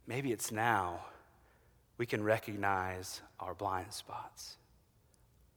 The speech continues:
our brokenness. Maybe this is an opportunity to encounter Jesus, to in faith cry out to him, a time to cast off what encumbers us and get up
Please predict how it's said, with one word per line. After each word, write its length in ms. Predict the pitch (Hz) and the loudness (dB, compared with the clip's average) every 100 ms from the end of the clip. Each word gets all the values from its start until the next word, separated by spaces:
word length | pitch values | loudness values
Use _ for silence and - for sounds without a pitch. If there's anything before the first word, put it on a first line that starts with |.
| - | -14
our 100 | 92 | -10
brokenness. 760 | 87 98 90 - - - - - - _ - _ - _ - _ _ _ _ _ _ 117 | -4 -4 -4 -10 -20 -20 -20 -20 -20 _ -20 _ -20 _ -20 _ _ _ _ _ _ -2
Maybe 240 | 123 127 | 2 2
this 240 | 113 120 | 2 2
is 180 | 110 98 | 0 -4
an 140 | 95 92 | -2 -2
opportunity 800 | 110 92 - 131 95 87 82 - - | -2 -4 -4 -4 -4 -10 -16 -20 -16
to 120 | 87 | -14
encounter 400 | 82 - 101 87 | -10 -4 -4 -4
Jesus, 640 | 85 98 92 - - - - _ _ _ _ _ - _ _ _ _ - | -8 -8 -10 -12 -14 -16 -18 _ _ _ _ _ -20 _ _ _ _ -4
to 160 | 127 | 2
in 100 | 113 | 2
faith 680 | 104 - 135 117 101 - - - - - | 2 6 6 6 4 -8 -14 -18 -18 -2
cry 380 | - 135 123 | 8 10 12
out 240 | 127 135 - | 12 10 6
to 100 | 120 | -4
him, 280 | 117 107 107 113 - - - - | -2 -4 -6 -12 -20 -20 -18 -2
a 80 | 131 | 2
time 320 | - 180 170 | 10 10 10
to 100 | 151 | 6
cast 560 | 143 - 170 165 - - | 2 6 10 12 10 8
off 340 | 151 147 147 | 10 10 8
what 240 | 151 151 - | 4 4 4
encumbers 580 | 127 - 160 156 123 - | -2 0 0 0 -2 -2
us 220 | 101 - - - | -6 -8 -10 -4
and 300 | 143 120 113 | 0 0 2
get 180 | 135 160 | 4 10
up 300 | 147 151 | 10 8